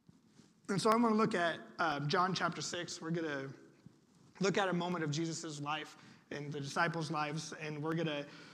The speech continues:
kind of walk through that story and pull out some things where God shows up in, in mighty ways. Uh, verse one says, "After this, Jesus crossed over to the far side of the Sea of Galilee, also known as the Sea of Tiberias. A huge crowd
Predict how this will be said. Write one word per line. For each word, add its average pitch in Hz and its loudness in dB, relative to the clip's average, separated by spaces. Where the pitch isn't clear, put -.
kind 214 8
of 196 4
walk 190 4
through 196 0
that 175 2
story 175 2
and 151 -4
pull 185 -2
out 175 0
some 165 -6
things 165 -6
where 156 -2
God 170 2
shows 165 0
up 160 -4
in, 151 -4
in 156 -4
mighty 147 -2
ways. 139 -8
Uh, 156 0
verse 202 4
one 196 2
says, 175 -2
"After 196 6
this, 190 0
Jesus 185 -2
crossed 196 4
over 190 -2
to - -4
the 175 0
far 190 6
side 180 2
of 151 -4
the 151 -2
Sea 175 -4
of 156 -4
Galilee, 147 0
also 156 -4
known 165 -4
as 151 -6
the 151 -6
Sea 160 -4
of 151 -6
Tiberias. 147 -6
A 175 0
huge 247 6
crowd 185 2